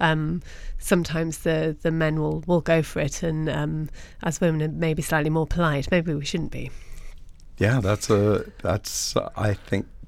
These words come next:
Speaker 2: the dynamic that you're describing is prevalent here. Um, it's a real problem. Uh, I think for, I mean, first of all, I was raised, uh,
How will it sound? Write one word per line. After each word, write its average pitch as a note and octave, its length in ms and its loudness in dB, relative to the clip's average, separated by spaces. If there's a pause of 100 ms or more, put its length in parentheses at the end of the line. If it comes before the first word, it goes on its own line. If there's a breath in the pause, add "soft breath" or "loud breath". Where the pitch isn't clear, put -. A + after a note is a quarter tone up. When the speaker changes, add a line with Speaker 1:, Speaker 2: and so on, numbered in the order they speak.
Speaker 2:
the G#2+ 120 8
dynamic G#2 640 6
that G#2 100 2
you're G2+ 160 4
describing G2+ 800 4
is G2 200 0
prevalent G#2 460 2
here. F2 180 2 (600 loud breath)
Um, F2 580 4
it's F#2+ 240 2
a F#2+ 60 4
real F2+ 180 4
problem. E2+ 420 2 (300)
Uh, A2+ 460 2
I A2+ 100 4
think E3 240 4
for, B2+ 380 4 (560 loud breath)
I C#3 40 8
mean, B2 100 10
first - 240 4
of - 40 0
all, A2+ 340 12 (560)
I A2+ 80 6
was G2 160 6
raised, G2+ 460 8
uh, F#2 560 10